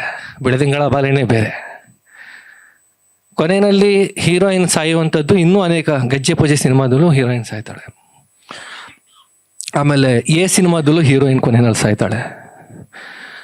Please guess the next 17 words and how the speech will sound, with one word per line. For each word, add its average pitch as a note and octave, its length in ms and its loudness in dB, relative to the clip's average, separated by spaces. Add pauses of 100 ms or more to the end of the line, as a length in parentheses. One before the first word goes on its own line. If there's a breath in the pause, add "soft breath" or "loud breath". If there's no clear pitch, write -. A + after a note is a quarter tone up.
(140 loud breath)
ಆಮೇಲೆ C#3 200 2
ಇನ್ನೊಂದು D#3 280 2
ಯಾವುದೋ C#3 180 2
ಒಂದು C3 200 2
ಸಿನಿಮಾದಲ್ಲೂ B2+ 480 2
ಕೂಡ B2+ 140 0
ಇದೇ B2+ 220 2
ಥರ, A#2+ 160 0 (120)
ಆ, A2 500 -2 (500 loud breath)
ಅಮೃತ F#3 300 2
ವರ್ಷಿಣಿ F#3 380 2
ಅನ್ನೋ D#3 140 0
ಸಿನಿಮಾದಲ್ಲಿ C3+ 640 2 (320 loud breath)
ಸುಹಾಸಿನಿ D3+ 540 0
ಅವರು C3+ 160 0
ಕೊನೆಯಲ್ಲಿ B2+ 400 0
ಸಾಯ್ತಾರೆ. A2 400 -4